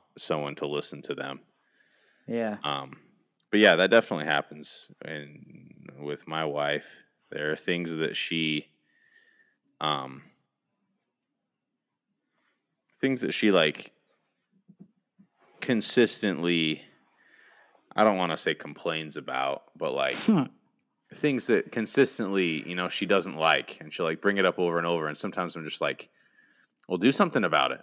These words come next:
Speaker 1: or, like, it's like, "There's no point complaining over and over 'cause it's not gonna, like, it's out of your control, so just," like, sometimes I wanna say something along those lines. Um, but,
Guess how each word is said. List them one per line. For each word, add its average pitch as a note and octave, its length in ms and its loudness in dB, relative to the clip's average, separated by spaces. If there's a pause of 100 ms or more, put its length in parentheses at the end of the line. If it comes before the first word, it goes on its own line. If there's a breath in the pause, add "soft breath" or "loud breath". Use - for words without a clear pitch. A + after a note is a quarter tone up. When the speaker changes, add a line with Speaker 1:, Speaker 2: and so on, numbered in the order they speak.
Speaker 1:
or, D2 120 -10
like, - 360 -16 (1000)
it's - 100 -20
like, D#2 240 -8
"There's F2 220 -4
no A#2 120 2
point D3 220 -2
complaining D#3 420 2
over A2+ 200 4
and G#2+ 100 4
over G2+ 240 4
'cause - 140 -16
it's F2 240 -6
not G#2 200 2
gonna, A2+ 200 -2
like, E2+ 180 2
it's F2+ 140 0
out A2+ 140 10
of A2 80 2
your B2 100 4
control, B2 500 4
so - 180 -8
just," - 460 -10
like, D#2+ 180 -2 (340)
sometimes C3+ 340 2
I A2+ 60 8
wanna G2+ 320 4
say F2+ 160 0
something E2 380 -8
along D#2+ 320 -4
those D#2 220 -6
lines. D#2+ 400 -6 (1300)
Um, E2 420 2 (600)
but, E2+ 600 2